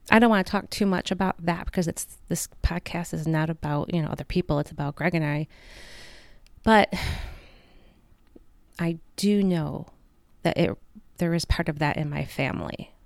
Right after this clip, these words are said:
So, but I didn't think that I got that. Like, I didn't think I was like that. I, I thought that I was more like my,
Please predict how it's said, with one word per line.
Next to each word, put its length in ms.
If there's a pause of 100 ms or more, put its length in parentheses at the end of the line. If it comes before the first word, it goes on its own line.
So, 760 (1400)
but 100
I 80
didn't 340 (240)
think 600
that 120
I 100
got 320 (100)
that. 200
Like, 140
I 80
didn't 240
think 220
I 80
was 180
like 300
that. 220 (2000)
I, 260
I 80
thought 260
that 180 (580)
I 100
was 180
more 200
like 180
my, 200